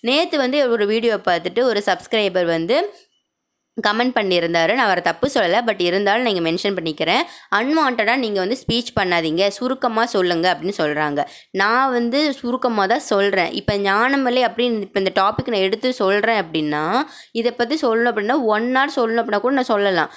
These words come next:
But நான் வந்து சிம்பிளா புரியணும் அப்படிங்கறதுக்காக தான் நான் just இன்ட்ரோ கூட வந்து பாத்தீங்கன்னா அதிகமாலாம் கொடுத்துட்டு இருக்க மாட்டேன். Just சொல்லிட்டு, "அடுத்து ஓகேடா, வாங்க டைரக்ட் டாபிக்குள்ள போயிடலாம்" அப்படின்னு நான் சொல்லுவேன். But இதையவே வந்து அவர் வந்து "சுருக்கமா சொல்லுங்க" அப்படின்னு சொல்றாரு.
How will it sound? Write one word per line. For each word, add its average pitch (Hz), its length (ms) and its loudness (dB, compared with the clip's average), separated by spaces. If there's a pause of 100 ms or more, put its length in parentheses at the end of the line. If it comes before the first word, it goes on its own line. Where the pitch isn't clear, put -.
(220)
But 247 120 0
நான் 247 320 2
வந்து 294 220 0
சிம்பிளா 311 420 2 (100)
புரியணும் 285 460 0
அப்படிங்கறதுக்காக 226 500 0
தான் 269 160 2
நான் 226 100 2
just 202 320 0
இன்ட்ரோ 247 400 0
கூட 262 180 0
வந்து 226 200 -2
பாத்தீங்கன்னா 196 360 0
அதிகமாலாம் 220 420 -2
கொடுத்துட்டு 202 320 -2
இருக்க 180 140 -4
மாட்டேன். 165 260 0 (300)
Just 180 340 0
சொல்லிட்டு, 262 540 2
"அடுத்து 240 420 2
ஓகேடா, 220 280 0
வாங்க 208 120 0
டைரக்ட் 196 280 0
டாபிக்குள்ள 190 420 0
போயிடலாம்" 175 340 2
அப்படின்னு 180 180 0
நான் 175 120 -2
சொல்லுவேன். 160 340 2 (200)
But 202 200 0
இதையவே 247 480 2
வந்து 240 260 0
அவர் 233 180 0
வந்து 208 160 -2
"சுருக்கமா 214 440 -2
சொல்லுங்க" 185 420 -2
அப்படின்னு 180 300 -4
சொல்றாரு. 160 520 0